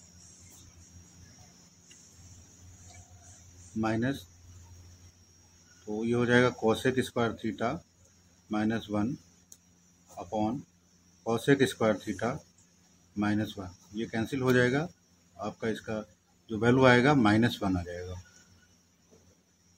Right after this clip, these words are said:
इस तरह से basic questions आएंगे। अब इसके बाद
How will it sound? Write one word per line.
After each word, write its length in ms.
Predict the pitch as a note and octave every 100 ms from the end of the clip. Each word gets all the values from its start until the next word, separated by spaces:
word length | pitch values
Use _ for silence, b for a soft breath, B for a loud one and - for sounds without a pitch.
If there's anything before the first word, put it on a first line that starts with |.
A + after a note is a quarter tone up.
| - - _ _ _ _ _ _ _ _ -
इस 140 | D#3 D#3
तरह 140 | E3
से 100 | F3+
basic 360 | C#3 C3+ E3 -
questions 380 | C3+ - D3
आएंगे। 300 | C3+ B2 E3 A#3
अब 100 | B2+
इसके 280 | B2+ - D#3 D3+ - G#2+
बाद 400 | B2 C#3+ D3+